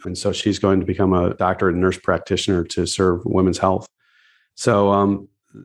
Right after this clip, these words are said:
and then my son and my daughter, my other daughter, are still in, in school. And so it's too early to say for them what they're gonna be doing. But, you know, so far, I would say not real estate. They're looking, and that's encouraging. I'm encouraging them to explore whatever they wanna do, as opposed to just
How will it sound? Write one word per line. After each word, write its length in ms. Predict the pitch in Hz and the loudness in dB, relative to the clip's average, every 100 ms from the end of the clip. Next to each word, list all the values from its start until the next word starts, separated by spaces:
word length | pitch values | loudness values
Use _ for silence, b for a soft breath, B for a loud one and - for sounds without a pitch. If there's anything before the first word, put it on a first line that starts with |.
| - | -4
and 140 | 110 | 0
then 120 | 113 | 4
my 140 | 110 101 | 4 2
son 320 | - 117 120 | 0 2 2
and 120 | 113 | 2
my 140 | 101 92 | 2 0
daughter, 680 | 92 98 104 98 92 - - | 2 2 2 2 0 -4 -4
my 120 | 101 | 0
other 140 | 101 | 2
daughter, 300 | 98 90 95 | 2 2 2
are 40 | 92 | 0
still 300 | - 98 92 | 0 2 2
in, 240 | 90 82 - - | 0 -4 -10 -4
in 160 | 95 92 | -2 -2
school. 440 | - 98 98 95 | -2 0 2 2
And 100 | 90 | 0
so 300 | - 95 98 | 0 -2 0
it's 180 | 98 - | -4 -6
too 180 | - 92 | -2 0
early 220 | 95 95 | 0 -2
to 100 | 95 | -4
say 240 | - 92 | -4 -4
for 160 | - 95 | -2 0
them 200 | 92 92 | 0 0
what 120 | 92 | 0
they're 160 | 95 95 | 0 0
gonna 160 | 92 | 0
be 120 | 92 | 0
doing. 260 | 90 95 92 | 2 2 2
But, 240 | 92 92 - _ | 0 -2 -6 _
you 220 | 110 92 | -6 -2
know, 100 | 92 | -2
so 200 | 90 117 | 0 -2
far, 360 | - 104 101 b b b b b - - | 0 0 0 b b b b b -20 -8
I 100 | 107 | -2
would 160 | 101 95 | 0 2
say 160 | 101 | 2
not 220 | 95 92 90 | 2 2 2
real 160 | 92 | 0
estate. 340 | 92 98 95 104 | 0 0 0 -2
They're 160 | 98 | -4
looking, 440 | 101 101 98 98 98 - | -4 -4 -4 -4 -6 -2
and 160 | 156 | 0
that's 260 | 156 156 - | 2 -2 -2
encouraging. 520 | 147 135 156 139 87 | -2 2 0 0 -2
I'm 160 | 87 92 | -2 -4
encouraging 480 | - 110 107 110 | 0 2 4 4
them 180 | 107 104 | 4 4
to 60 | 104 | 2
explore 340 | 98 - 104 | 0 0 2
whatever 260 | 104 101 101 | 2 2 2
they 100 | 98 | 2
wanna 260 | 98 98 101 | 2 2 2
do, 340 | 90 110 120 | 0 2 2
as 140 | 95 | 0
opposed 320 | 95 - 92 - | -2 -2 -4 -4
to 60 | |
just 300 | 92 90 - | -4 -4 -4